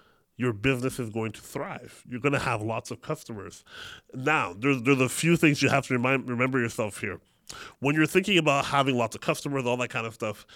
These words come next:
understanding people's problems and getting them through the transformation and all of that, a big asterisk or caveat is going to be, it's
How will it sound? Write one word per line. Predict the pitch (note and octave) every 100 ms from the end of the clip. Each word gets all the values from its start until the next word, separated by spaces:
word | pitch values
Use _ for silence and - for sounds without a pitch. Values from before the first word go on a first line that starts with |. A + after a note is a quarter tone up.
| - - - _ _ -
understanding | D3+ D#3 C#3+ D#3 C#3 B2+
people's | C3+ A#2+ -
problems | D3+ C#3 C3+ B2
and | A2+ G#2+
getting | C3 C3
them |
through | A#2+ A2
the | A2
transformation | C3 A2+ A#2 A#2+ B2
and | A2 A2
all | A#2
of | A2+
that, | G#2+ G2+ G2+ _ _ _ _ _ _ _ _ - _ _ _
a | -
big | A#2 F#3+ A#3 -
asterisk | C3+ C#3+ - - A2 - -
or | A2+
caveat | - - B2+ C3 G2+ F2 - - _ - - - - _
is | C#3+ B2
going | C#3 D3
to | D3
be, | B2+ C3+ B2+ B2 - - _ A#2+ - - -
it's | C3+ -